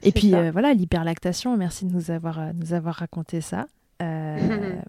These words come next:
Speaker 1: parce que pareil, c'est, c'est, c'est plus fréquent que ce qu'on imagine en fait.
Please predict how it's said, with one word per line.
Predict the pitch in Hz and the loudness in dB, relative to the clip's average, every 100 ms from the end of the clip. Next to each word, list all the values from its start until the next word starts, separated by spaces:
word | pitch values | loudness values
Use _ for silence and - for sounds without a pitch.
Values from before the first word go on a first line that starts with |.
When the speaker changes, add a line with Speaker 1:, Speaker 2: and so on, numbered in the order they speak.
| - - | -14 -6
Speaker 1:
parce | 165 | -6
que | - 165 | -6 -6
pareil, | 160 185 196 | -2 2 2
c'est, | 240 190 165 | 2 2 0
c'est, | - - _ _ - | -4 -12 _ _ -4
c'est | - 202 | 2 2
plus | - | 2
fréquent | 349 - 226 277 | 2 2 0 0
que | 233 | 0
ce | 208 | 0
qu'on | - 202 | 2 4
imagine | 247 208 175 185 214 | 6 6 4 2 0
en | 160 | 0
fait. | 185 220 - | -2 -4 -6